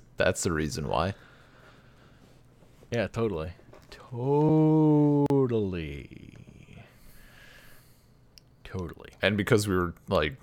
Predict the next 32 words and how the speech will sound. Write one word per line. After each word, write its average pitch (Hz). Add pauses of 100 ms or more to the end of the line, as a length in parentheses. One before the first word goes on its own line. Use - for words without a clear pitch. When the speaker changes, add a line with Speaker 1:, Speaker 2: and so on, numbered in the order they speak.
(640)
Speaker 1:
we 92
were 82
getting 76
into -
a -
conversation -
about 71
it 62
anyway, 53
so -
we -
<laughs> 127
might 160
as 131
well 123
just 113
mash 104
the 113
record 98
button 92
and 85
keep -
going. 98 (1200)
Speaker 2:
Yes. - (220)
So, 98 (300)
why 139
are 131
people 120
dumb, 85
Ben? 85 (520)
<laughs> -
About 98